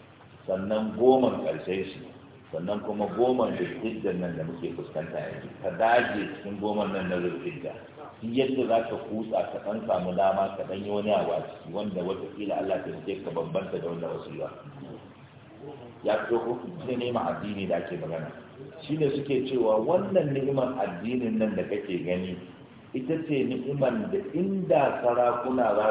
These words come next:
su gano ta, da su da ƴaƴan sarakuna su gano ta, ya ce, "Wallahi la jadaluna bi suyuf." Da sun yaƙe mu da takubba a kanta. "La jadaluna alaiha bi suyuf." Da sun yaƙe mu. Na?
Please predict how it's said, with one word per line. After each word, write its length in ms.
su 100
gano 500
ta, 300
da 160
su 120
da 100
ƴaƴan 440
sarakuna 640
su 140
gano 380
ta, 180
ya 180
ce, 100
"Wallahi 920
la 120
jadaluna 840
bi 80
suyuf." 240
Da 180
sun 180
yaƙe 360
mu 100
da 80
takubba 440
a 120
kanta. 320
"La 120
jadaluna 680
alaiha 320
bi 100
suyuf." 220
Da 100
sun 160
yaƙe 340
mu. 80
Na? 260